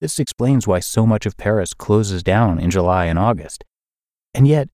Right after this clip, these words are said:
it doesn't even take weeks or months to get a good rest. Researchers have found the ideal vacation length is actually eight days. That's when a good vacation peaks and crests.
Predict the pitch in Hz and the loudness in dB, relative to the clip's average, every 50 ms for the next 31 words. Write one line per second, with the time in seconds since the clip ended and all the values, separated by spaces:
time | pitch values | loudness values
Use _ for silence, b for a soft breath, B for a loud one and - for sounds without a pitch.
0 | _ - - - 147 156 - - 151 135 135 127 107 - - 135 170 - - 80 | _ -20 -6 -2 -2 0 2 0 0 0 0 -2 -2 -2 -2 -4 -4 -4 -6 -8
1 | 85 92 87 - - - - - - 85 87 87 90 87 80 80 - - - - | -8 -8 -8 -10 -12 -14 -10 -6 -4 -2 0 0 0 -2 -2 -6 -10 -10 -10 -8
2 | 85 92 80 78 73 - 92 82 78 85 95 92 73 - - - - - _ _ | -6 -6 -8 -8 -6 -6 -6 -4 -2 0 0 -2 -2 -6 -12 -20 -20 -20 _ _
3 | _ _ _ _ _ _ _ 135 147 143 - 165 160 - - 156 143 - 120 110 | _ _ _ _ _ _ _ -4 -4 -2 -2 -2 -2 -2 -2 -2 -2 -2 -4 -2
4 | - 113 113 110 107 104 92 92 85 82 80 107 123 127 120 117 110 - - 90 | 0 2 2 2 0 0 -2 -4 -4 -2 -2 -2 -2 0 -2 -4 -6 -4 -6 -6
5 | - - 85 80 80 78 76 - - 87 - - 113 127 - - - 101 92 87 | -4 -4 -2 -2 -2 -4 -4 -6 -6 -8 -4 -2 -2 -2 -2 -4 -4 -4 -4 -6
6 | 87 - - - 110 107 104 - - 95 92 80 73 - - - - _ _ _ | -8 -8 -6 -4 -4 -4 -4 -2 -2 -2 -2 -2 -4 -10 -16 -20 -20 _ _ _
7 | _ _ _ _ _ _ _ _ _ - - - - 202 190 175 117 104 127 127 | _ _ _ _ _ _ _ _ _ -6 -6 2 4 4 4 4 4 2 2 2
8 | 117 110 107 - - 104 101 - - 95 90 - - - 101 90 - - - - | 2 2 0 0 -2 -4 -2 0 0 0 -2 -2 -2 -4 -4 -4 -4 -10 -8 -6
9 | - 90 - - - - 69 - - - - - - | -4 -6 -4 -4 -6 -6 -6 -6 -8 -12 -12 -14 -16